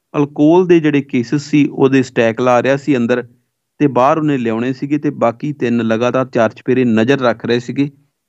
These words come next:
ਕਿ ਕੋਈ ਆਇਆ ਤਾਂ ਨਹੀਂ, ਕੋਈ ਦੇਖ ਤਾਂ ਨਹੀਂ ਰਿਹਾ। ਫਿਰ ਸਾਰਿਆਂ ਨੇ ਇੱਕ ਇੱਕ ਕਰਕੇ ਉਹ ਜਿਹੜੇ ਸਟੈਕ ਆ, ਇਕੱਠੇ ਕਰਕੇ ਬਾਹਰ,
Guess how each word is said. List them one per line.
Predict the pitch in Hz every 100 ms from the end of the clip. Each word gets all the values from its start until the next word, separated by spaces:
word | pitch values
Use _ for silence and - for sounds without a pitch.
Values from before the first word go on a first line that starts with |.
| -
ਕਿ | 151
ਕੋਈ | 147 139 - -
ਆਇਆ | 113 117 127 135
ਤਾਂ | 143 147
ਨਹੀਂ, | 151
ਕੋਈ | 151 139
ਦੇਖ | 113 113 -
ਤਾਂ | 143
ਨਹੀਂ | 135
ਰਿਹਾ। | 117 123 - _ _ _ -
ਫਿਰ | 160
ਸਾਰਿਆਂ | 147 151 165 175
ਨੇ | 147 143
ਇੱਕ | - 135
ਇੱਕ | 151 147
ਕਰਕੇ | 127 120 135
ਉਹ |
ਜਿਹੜੇ | 127 120
ਸਟੈਕ | - 123 120 123
ਆ, | 127
ਇਕੱਠੇ | 120 127 - 151
ਕਰਕੇ | 131 117 117 113
ਬਾਹਰ, | 113 113 123 113